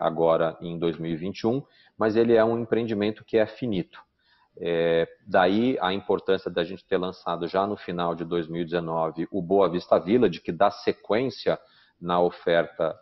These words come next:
de, é, de residências na, na, naquela região,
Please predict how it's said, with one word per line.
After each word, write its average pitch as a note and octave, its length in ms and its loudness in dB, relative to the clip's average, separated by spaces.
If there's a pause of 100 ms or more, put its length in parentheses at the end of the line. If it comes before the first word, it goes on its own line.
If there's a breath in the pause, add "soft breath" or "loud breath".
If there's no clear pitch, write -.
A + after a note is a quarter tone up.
(120)
de, D#2+ 720 -4
é, D#2+ 540 -6
de F2 120 -6
residências F2+ 800 0 (640 soft breath)
na, E2 600 -2
na, E2 240 -4
naquela F2 360 2
região, D#2+ 560 0